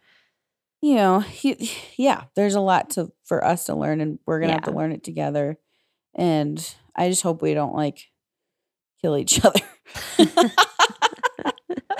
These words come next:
Speaker 2: You won't.
Speaker 1: Figuring it out.
Speaker 2: You won't.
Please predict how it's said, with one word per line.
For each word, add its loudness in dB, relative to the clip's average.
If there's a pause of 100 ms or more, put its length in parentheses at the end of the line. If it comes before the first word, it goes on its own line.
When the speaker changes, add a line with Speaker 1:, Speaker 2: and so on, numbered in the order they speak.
(400)
Speaker 2:
You 6
won't. 2
Speaker 1:
Figuring 4
it 4
out. 2
Speaker 2:
You 4
won't. 0